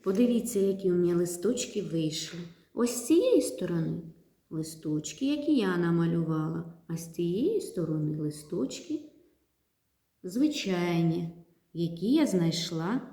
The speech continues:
під деревами. Справжні листочки.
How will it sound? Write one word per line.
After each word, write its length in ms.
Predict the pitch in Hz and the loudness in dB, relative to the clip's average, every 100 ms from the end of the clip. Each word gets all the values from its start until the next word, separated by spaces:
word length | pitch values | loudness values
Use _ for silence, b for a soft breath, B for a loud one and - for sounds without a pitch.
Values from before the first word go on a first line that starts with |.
| - | -8
під 160 | 247 | -4
деревами. 720 | 190 175 165 165 156 151 151 170 - - _ _ _ _ _ _ _ _ _ _ _ _ _ _ | 0 0 0 0 2 2 0 -2 -10 -20 _ _ _ _ _ _ _ _ _ _ _ _ _ _
Справжні 680 | - - 185 165 - 170 160 | -20 -6 -2 -2 -2 -2 -2
листочки. 840 | 160 160 - 160 - - - | -4 -6 -10 -10 -10 -12 -10